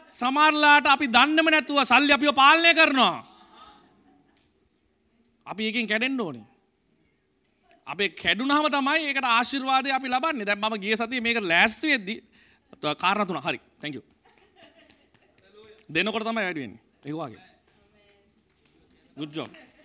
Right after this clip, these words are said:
right. right. දෙන දේ තමයි වැඩි වෙන්නේ. දෙන දේ වැඩි වෙන්නේ. මේ අවුරුදු ගණනක් තිස්සේ මම දැකලා තියෙනවා දෙන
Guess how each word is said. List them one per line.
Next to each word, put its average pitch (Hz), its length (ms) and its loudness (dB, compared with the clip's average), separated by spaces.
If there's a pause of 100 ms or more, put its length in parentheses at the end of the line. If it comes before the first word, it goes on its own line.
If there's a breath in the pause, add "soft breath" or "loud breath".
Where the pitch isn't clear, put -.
(1080)
right. 165 260 -6 (3000)
right. 196 260 0 (1400)
දෙන 180 300 8 (140)
දේ 370 160 6
තමයි 349 380 4
වැඩි 285 200 4
වෙන්නේ. 202 320 0 (680)
දෙන 180 240 0
දේ 320 240 0
වැඩි 330 180 2
වෙන්නේ. 226 200 -2
මේ 240 100 0
අවුරුදු 226 300 -2
ගණනක් 233 300 -2
තිස්සේ 240 260 -8
මම 240 140 -4
දැකලා 220 240 -4
තියෙනවා 247 280 -6
දෙන 202 180 4